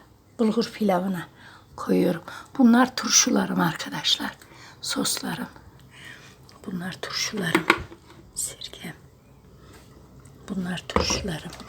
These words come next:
En son bu kadar kaldı. Bunu da küçük kurdum. Böyle. Gelinimle birlikte yeriz inşallah afiyetle. Allah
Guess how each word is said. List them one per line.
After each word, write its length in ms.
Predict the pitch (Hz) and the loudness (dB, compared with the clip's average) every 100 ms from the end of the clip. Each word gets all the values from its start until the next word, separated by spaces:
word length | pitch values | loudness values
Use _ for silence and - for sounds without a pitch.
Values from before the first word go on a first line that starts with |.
| - - - - | -14 -14 -14 -2
En 140 | 262 226 | 2 2
son 320 | - 233 220 | 4 4 2
bu 80 | - | 0
kadar 420 | 247 233 202 - | 0 4 2 2
kaldı. 440 | - 196 190 233 - - - - - | -4 -6 -4 -6 -6 -14 -18 -18 -4
Bunu 140 | 208 196 | 2 4
da 140 | 202 | 4
küçük 400 | - - - - | 0 -6 -8 -8
kurdum. 360 | - 196 196 240 - - - - - - - - - - - - _ - | -6 -4 -6 -12 -18 -20 -4 0 2 2 -2 -4 -18 -20 -20 -20 _ 0
Böyle. 320 | 208 185 165 - - - - - - - - - - | 2 2 -2 -12 -20 -20 -20 -20 -20 -20 -20 -16 -2
Gelinimle 560 | 233 208 208 190 180 180 | 2 4 4 0 -2 -2
birlikte 420 | 220 185 - 214 | -4 -4 -4 -2
yeriz 360 | 220 180 185 185 | 0 -2 -4 -8
inşallah 640 | 180 - - - - 277 | -6 -6 -8 -10 -10 -10
afiyetle. 540 | - 277 214 - - - - - - - - - 240 | -10 -8 -8 -8 -10 -10 -12 -18 -16 -14 -14 -12 -6
Allah 280 | 208 190 | -2 -2